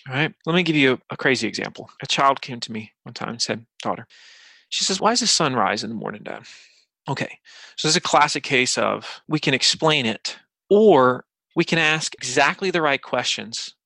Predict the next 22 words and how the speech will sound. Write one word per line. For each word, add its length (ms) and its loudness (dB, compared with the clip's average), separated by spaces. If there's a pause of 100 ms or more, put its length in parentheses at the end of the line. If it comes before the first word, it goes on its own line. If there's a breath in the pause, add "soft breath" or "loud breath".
so 160 -4
that 180 -2
the 60 -14
child 520 4 (160)
has 340 -4 (180)
an 80 -6
incredible 400 -4
moment 400 0
of 60 -6
self-discovery, 760 -6 (240)
right? 160 -12 (1160 loud breath)
So 560 4 (500 loud breath)
instead 300 2
of 80 2
just 220 2
saying, 320 2
"Well, 260 -4
this 280 2
is 320 0
how 300 -2
it 60 -10
works," 720 0